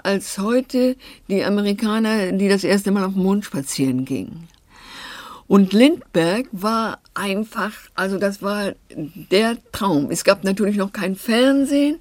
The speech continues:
es gab auch noch kein Radio, aber sie erfuhren davon.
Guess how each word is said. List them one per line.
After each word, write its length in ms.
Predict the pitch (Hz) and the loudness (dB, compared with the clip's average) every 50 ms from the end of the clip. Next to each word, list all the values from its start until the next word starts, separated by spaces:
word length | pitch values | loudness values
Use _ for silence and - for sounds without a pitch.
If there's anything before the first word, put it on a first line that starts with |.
| - - - - - - - | -10 -20 -20 -18 -14 -10 -8
es 160 | - 196 - | -8 -6 -2
gab 240 | - 208 214 208 - | -2 -2 -2 -2 -2
auch 160 | - 208 202 | -2 0 0
noch 220 | 196 196 202 - | 0 -2 -4 -6
kein 220 | - 214 180 190 185 | -8 -6 -6 -4 -6
Radio, 520 | 175 135 196 202 160 147 139 139 135 - - | -6 -6 -4 -4 -2 0 0 0 -2 -2 -2
aber 220 | 160 160 170 170 | -2 0 0 0
sie 180 | 160 175 175 - | 0 -2 -2 -2
erfuhren 600 | - 165 - - - 226 233 233 180 147 139 135 | -2 -6 -6 -6 -2 0 2 2 4 2 2 2
davon. 500 | 139 127 - - - 160 190 202 240 | 0 -4 -8 -8 -6 -4 -4 -4 -4